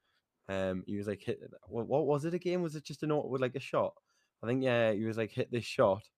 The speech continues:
Um, and it was the first time I'd ever really spoke to Josh. He just came in my stream and dropped a follow and stuff. And then, um, he ended up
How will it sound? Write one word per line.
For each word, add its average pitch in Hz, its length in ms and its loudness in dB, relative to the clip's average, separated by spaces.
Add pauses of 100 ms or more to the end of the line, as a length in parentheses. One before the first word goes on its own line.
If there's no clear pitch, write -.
(480)
Um, 95 440 2
and 98 80 -2
it 95 60 -2
was 104 120 -6
the - 60 -20
first 120 220 0
time 123 120 4
I'd - 60 0
ever 107 160 6
really 98 180 0
spoke 101 300 -2
to 113 60 -6
Josh. 123 240 2
He 123 80 -6
just 107 180 -10
came 107 120 -2
in 101 80 -2
my 101 60 -2
stream 101 300 -4
and 110 100 -2
dropped 101 200 0
a 98 40 -12
follow 101 320 0
and 104 120 -2
stuff. 117 280 -4 (640)
And 104 140 0
then, 98 140 2
um, 95 460 0
he 95 100 -2
ended 92 180 -4
up 92 100 -8